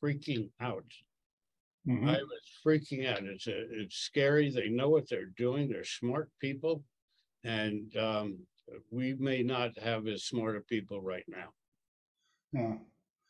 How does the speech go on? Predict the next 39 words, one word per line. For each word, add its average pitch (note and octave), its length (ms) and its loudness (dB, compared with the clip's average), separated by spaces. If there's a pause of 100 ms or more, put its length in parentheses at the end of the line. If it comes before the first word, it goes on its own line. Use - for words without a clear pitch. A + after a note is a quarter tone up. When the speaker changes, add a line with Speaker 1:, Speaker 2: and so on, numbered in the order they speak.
Speaker 2:
Well, E3 120 12
they're, D#3+ 300 12
they're F3 120 12
very G#3+ 180 12
disciplined. G3+ 840 6 (400)
Uh, F#3+ 80 -2
you F3 100 0
know, D3+ 100 10
Speaker 1:
Very. C3 140 10
Speaker 2:
they've - 80 2
taken F3+ 500 0
the D3 60 4
long-term F3 680 8
approach. D3+ 680 4 (380)
The C#3 80 4
people E3+ 380 6
work D#3+ 340 4
hard. D3+ 540 4 (680)
You C3+ 80 4
know, B2 60 6
the A#2 100 4
government D3 440 6
is, B2+ 200 0
it, D3 360 -2
the C3+ 60 8
government E3 600 12 (560)
does, D#3 340 10
they F3 300 8
don't F3+ 220 6 (180)
seem F#3+ 220 6
to D#3+ 100 4
have D3+ 240 4
to D#3+ 80 2
do D#3+ 240 10
what's C#3 240 4
popular. D3 480 4
They C#3+ 160 4
do C#3+ 220 0
what's C3+ 260 2